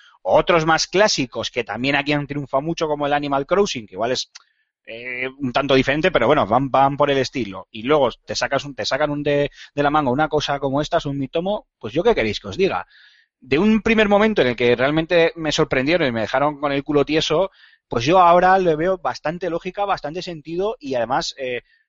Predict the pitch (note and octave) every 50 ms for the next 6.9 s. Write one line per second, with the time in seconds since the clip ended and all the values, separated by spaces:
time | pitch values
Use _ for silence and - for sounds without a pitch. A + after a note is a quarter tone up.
0 | _ _ - A#2+ A2+ A2+ A2+ B2 B2 D3 D3+ D3 D3 D#3 D#3+ D#3+ D#3+ D#3+ D#3 D#3
1 | D#3 C#3+ C3+ A2+ F#2 - - B2+ E3 G3 F#3+ D#3 A#2+ G#2 F#2 F#2 - - D3 G3+
2 | F#3 - B2+ A2 G#2+ A2 B2+ C3+ D3 D3+ C#3+ - C#3 - - A#2+ A#2 B2+ C#3+ E3
3 | F#3+ F#3 - C#3 A#2 B2+ C#3 C#3+ D#3 D#3 - D3+ C#3 B2 - C3+ C3+ D3 D#3 F3
4 | F3+ - _ _ _ _ _ _ _ _ - - C3 D3 C#3+ D#3 C3 G#2 F2 -
5 | _ _ _ - G#2+ G#2+ G#2+ G2 G#2 G#2 F#2+ G2 G#2 A2+ A2+ - B2+ A#2+ B2 A2+
6 | A2+ C#3 C3+ C#3+ C3+ B2 G2+ - C#3 C3+ A2+ G2 - D3+ C#3+ A2 F#2